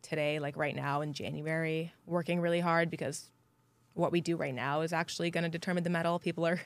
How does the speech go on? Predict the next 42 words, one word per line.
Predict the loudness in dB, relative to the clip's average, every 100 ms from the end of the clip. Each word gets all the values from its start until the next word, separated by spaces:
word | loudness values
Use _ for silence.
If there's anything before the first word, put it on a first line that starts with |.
| -10
<laughs> | -16 2
always | 8 8 8
gonna | 6
be | 6
watching | 6 4 4 0
in |
August | 2 2 2 -2 -2 -2
and | -2
seeing | 0 -2
us | -2
compete, | -4 -4 -2 -2 -2
but | -2
really | 2 2 2 -2 -6 -12
it's | -6 -2
what | 0
we're | 0
doing | -2 -2
now | 2 2 2
that | 0 -2 -4
it's | -6
gonna | -2 -2 -2
determine | -2 -2 -2 -4
who's, | -4 -6
like, | -6 -6
on | -4 -2
that | -4
medal | -4 -8
stand. | -2 0 2 2
So, | 0 2 2 2 -4 -16 -20 -20 -20 -20 -20 -20 -20 0
so | 8 10
just | 10
understanding | 8 8 10 10 10 10
that, | 10 10 8 4 -14 -2 6
um, | 8 8 6 2 -2 -20 -20 -6 4
getting | 6 6
mentally | 6 2 2 4 6
and | 6
emotionally | 4 0 0 2
ready | 4 2
for | 2 2
it | 2 0
too. | 2 4 4 0